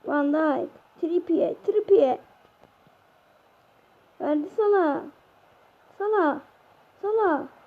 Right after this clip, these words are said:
Verdi bir daha. Messi. Uzaklardan. Çok uzaklardan. Sizde.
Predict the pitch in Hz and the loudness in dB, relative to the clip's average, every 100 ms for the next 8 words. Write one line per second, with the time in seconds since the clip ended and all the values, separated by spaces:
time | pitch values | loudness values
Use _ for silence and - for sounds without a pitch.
0 | - - - 370 - 466 415 381 403 453 | -20 -14 -4 -4 0 2 4 4 2 0
1 | 494 - - - - - - - - - | -6 -16 -20 -20 -20 -20 -20 -20 -20 -20
2 | - - - - - 381 415 466 - 403 | -20 -20 -20 -18 -10 0 2 0 -2 0
3 | 302 214 - - - - - - - - | 2 0 -10 -16 -16 -16 -16 -16 -16 -10
4 | 330 403 415 427 427 427 415 403 392 349 | -8 -4 -4 -4 -2 -2 -2 -2 0 0
5 | - - - - - 392 554 523 523 508 | -4 -10 -18 -18 -4 4 6 8 6 6
6 | 508 494 494 494 494 508 508 494 - - | 4 4 2 0 0 0 -2 -6 -18 -20
7 | - - - - - - - - - - | -20 -20 -20 -20 -20 -20 -20 -20 -20 -20
8 | - - - - - - - - - - | -20 -20 -20 -20 -20 -20 -20 -20 -20 -20
9 | - - - - - - - - - - | -20 -20 -20 -20 -20 -20 -20 -20 -20 -20
10 | - _ _ _ _ _ - - - - | -20 _ _ _ _ _ -20 -20 -20 -12
11 | 359 311 330 330 269 | -10 -8 -2 -2 -2